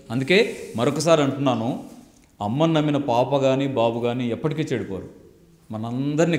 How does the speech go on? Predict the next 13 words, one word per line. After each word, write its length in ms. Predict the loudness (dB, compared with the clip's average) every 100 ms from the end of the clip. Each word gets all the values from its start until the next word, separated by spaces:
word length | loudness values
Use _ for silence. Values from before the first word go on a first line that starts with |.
| 0
కన్నా 180 | 0 -2
అమ్మ, 100 | -2 -4 -2
నేచర్ని 360 | -2 0 0 -2
నమ్మిన 200 | -2 -4
వాళ్ళు 140 | -4 -4
కూడా 120 | -4 -2
ఎవరు 160 | -4 -4
చెడిపోరు. 340 | -6 -6 -10 -12 -6
హాయిగా 280 | -2 0 0
నమ్ముదాం, 300 | -2 -2 -4 -6 -12 -20 -20 -6
సంతోషంగా 460 | -4 -2 -2 -2 -2 -2
జీవిద్దాం. 320 | -4 -4 -10 -14 -20 -10 -6
ఓకేనా? 280 | 2 2 2